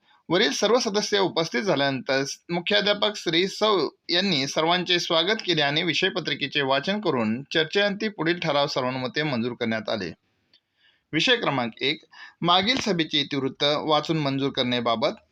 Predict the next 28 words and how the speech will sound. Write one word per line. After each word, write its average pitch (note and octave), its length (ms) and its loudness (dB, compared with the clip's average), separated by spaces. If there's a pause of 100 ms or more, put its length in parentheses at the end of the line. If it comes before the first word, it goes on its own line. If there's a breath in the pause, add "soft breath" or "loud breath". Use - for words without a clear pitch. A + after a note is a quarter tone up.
(120)
ठराव F#3 260 2
क्रमांक, B2 360 -2 (800 loud breath)
मागील E3+ 320 2
सभा F#3+ 280 2
दिनांक D3 480 0
रोजीचे E3 600 2
इतिवृत्त E3+ 520 0 (160)
श्री G#3+ 240 0
सौ B2+ 340 2 (120)
यांनी F3+ 240 0
वाचून D#3+ 340 2
दाखविले G#3 340 2
असता C3+ 360 2
यावर D3 360 2
चर्चा D#3 320 0
होऊन C3+ 320 -2
चर्चेअंती G#3 600 0
कोणताही E3+ 500 0
बदल F#3 260 0
न F3 180 0
सुचविल्याने C3 600 -4
ते D3+ 180 -2
आहे D#3 300 2 (100)
तसेच D#3 340 0
सर्वानुमते C#3 680 -2
मंजूर B2 420 -2
करण्यात A#2+ 320 -2
आले. B2+ 220 0